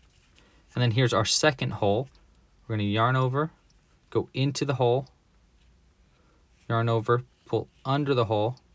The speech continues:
and then yarn over, pull through all three. Okay, so there you can see we've left, it, it's very hard to tell, but there's two little holes right there.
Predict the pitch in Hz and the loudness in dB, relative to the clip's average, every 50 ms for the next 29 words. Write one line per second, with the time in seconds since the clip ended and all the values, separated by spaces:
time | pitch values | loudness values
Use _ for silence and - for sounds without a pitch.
0 | _ _ _ _ _ _ _ _ _ _ _ _ _ _ _ _ 117 107 104 104 | _ _ _ _ _ _ _ _ _ _ _ _ _ _ _ _ -6 -4 -2 -2
1 | 104 104 104 104 104 104 98 95 98 98 98 - _ _ _ - 98 95 - 92 | 0 0 0 2 0 0 0 0 0 -2 -2 -4 _ _ _ -8 -8 -6 -6 -8
2 | 85 85 92 92 - - - - - - - _ _ _ _ _ _ _ _ _ | -6 -4 -4 -6 -6 -8 -8 -8 -8 -10 -16 _ _ _ _ _ _ _ _ _
3 | _ _ _ _ _ _ _ _ _ - 135 135 - - 110 110 107 110 101 - | _ _ _ _ _ _ _ _ _ -6 -6 -6 -6 -2 0 2 2 2 0 -2
4 | 107 - - - 110 104 101 - - - - - _ _ 117 110 104 - 113 107 | -6 -6 -2 -2 -2 -2 -4 -6 -16 -20 -20 -20 _ _ -6 -6 -2 0 0 0
5 | 101 - - - - 131 127 - 147 131 - - 175 190 196 190 - 160 156 147 | 0 -2 -4 -4 -4 -4 -2 -2 -2 -2 0 2 4 4 4 4 4 4 4 4
6 | 139 131 - - - 117 101 95 98 104 98 104 101 - - - - 143 139 131 | 0 -6 -4 0 2 2 2 2 0 0 -2 -2 -2 -2 -6 -6 -4 -2 -2 -2
7 | 127 123 120 113 101 - - 98 87 85 85 - 90 87 - - 92 90 87 | -2 0 0 -2 -2 -2 -4 -4 -6 -4 -6 -6 -8 -8 -6 -8 -10 -10 -10